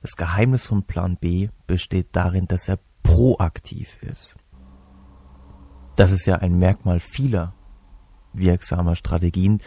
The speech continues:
dass man nicht reagiert. Also die normale Bestrafungspraxis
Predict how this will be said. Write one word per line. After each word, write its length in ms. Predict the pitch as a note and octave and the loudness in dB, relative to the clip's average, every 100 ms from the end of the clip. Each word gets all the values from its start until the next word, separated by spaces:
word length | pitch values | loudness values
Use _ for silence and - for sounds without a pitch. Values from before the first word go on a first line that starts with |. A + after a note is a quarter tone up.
| - - | -12 -2
dass 200 | F2+ - | -2 2
man 200 | G2 F#2+ | 4 6
nicht 340 | A2 - - _ _ - | 4 2 -16 _ _ -14
reagiert. 960 | F2+ G#2+ A2 A#2+ A#2 B2 C#3 F3 - - _ _ _ | -4 4 8 8 6 4 2 0 -8 -20 _ _ _
Also 240 | - E2+ D#2+ | -4 -2 -4
die 460 | - D#2+ D#2+ D#2+ D2 - | -6 -4 -2 -2 -2 -6
normale 520 | - E2+ E2 F2 G2+ F#2+ | -6 -2 2 2 4 2
Bestrafungspraxis 1400 | F#2+ - - F#2 - F2+ - - G2 - F#2+ F2 - | 0 -4 -4 -4 -2 -4 -4 -6 -6 -6 -6 -6 -8